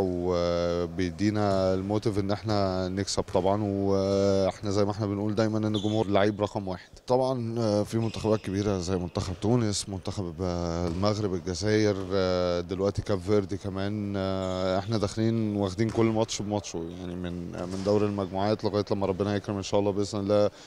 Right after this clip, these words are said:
السيمي فاينال وال-، والفاينال.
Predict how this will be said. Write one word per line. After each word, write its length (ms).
السيمي 440
فاينال 420
وال-، 720
والفاينال. 680